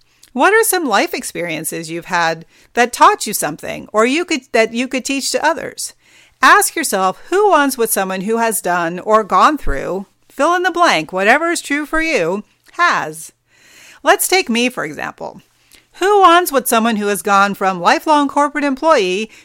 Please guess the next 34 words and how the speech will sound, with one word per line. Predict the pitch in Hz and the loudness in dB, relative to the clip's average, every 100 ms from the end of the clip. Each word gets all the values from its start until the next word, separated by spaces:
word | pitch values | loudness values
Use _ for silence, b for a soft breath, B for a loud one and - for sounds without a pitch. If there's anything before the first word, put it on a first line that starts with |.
| - | -4
to | 240 | -4
quitting | - 285 349 339 | 0 0 0 0
my | 320 311 | 0 2
job | 262 262 240 | 4 4 4
to | 240 | 0
start | - 220 214 | 0 0 2
my | 220 | 0
own | 208 196 | -2 -4
business | 294 202 160 165 - - b b - | -4 -4 -6 -6 -8 -12 b b -4
during | 403 415 294 | 0 0 0
the | 208 | 0
worst | 190 233 330 - - | 2 4 4 2 -2
downturn | 214 240 311 320 - 170 185 | 2 4 4 0 -2 -2 -2
of | 190 | -4
most | 190 285 - 170 | 0 0 0 0
of | |
our | 180 180 | 0 0
lives, | 190 214 160 156 196 - B B B B - | 0 -2 -2 -4 -6 -8 B B B B 0
and | 285 | 2
who | 302 | 4
had | 247 294 359 | 4 4 4
to | 349 | 2
learn | 247 262 349 | 2 4 4
a | |
lot | 247 294 339 180 156 | 2 4 6 6 4
along | 208 214 247 240 | 2 2 2 2
the | 214 | 2
way | 233 220 | 4 2
to | 180 | 2
overcome | 233 269 262 254 233 220 | 0 2 0 0 -2 0
a | 202 196 | 0 0
lot | 196 233 214 | 2 4 6
of | 196 180 | 4 2
obstacles? | 190 185 - 170 - - - | 0 -2 -8 -12 -12 -14 -14